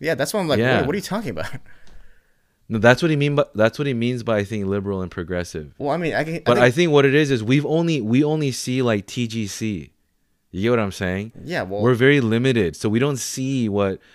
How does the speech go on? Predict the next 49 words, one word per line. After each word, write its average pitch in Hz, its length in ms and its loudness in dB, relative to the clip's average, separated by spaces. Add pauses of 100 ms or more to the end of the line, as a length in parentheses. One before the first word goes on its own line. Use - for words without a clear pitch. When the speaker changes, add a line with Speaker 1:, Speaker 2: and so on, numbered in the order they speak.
(120)
Speaker 2:
we're 117 140 0
not 156 240 2
connected, 113 640 -2
th-, 110 100 -2
and 123 160 0
that's 151 160 2
a 175 60 0
problem. 135 480 0
There's 110 220 2
this 123 120 -6
division. 107 680 -4 (120)
Speaker 1:
That's 165 220 -4
where 185 380 -4 (220)
I 117 120 0
think 147 260 -4
it's 127 100 -4
unhelpful 117 420 -4
to 104 120 -10
use 101 280 -6
these 95 320 -4
<clears throat> - 20 -12
terms. - 480 -12 (440)
Speaker 2:
But 135 120 2
I 127 100 2
think 160 240 0
you're 127 140 6
right, 151 260 2
and 110 100 -4
I 117 100 -2
think, 156 280 -6 (960)
I 113 80 -4
mean, 113 380 -2 (140)
I'm 101 100 -8
waiting 131 200 -2
for 127 120 -8
Steven 120 260 -4
to 101 60 -12
come 107 180 -8
back, 120 300 -2
but 107 80 -8
Speaker 1:
Yeah. 101 120 -2
Speaker 2:
this 117 100 -4
is - 60 -10
still 131 160 -2
good 120 240 -2
stuff. 117 560 -4
Speaker 1:
Yeah. 80 300 -6 (480)
Speaker 2:
Um, 101 460 -4
bro, 110 440 -2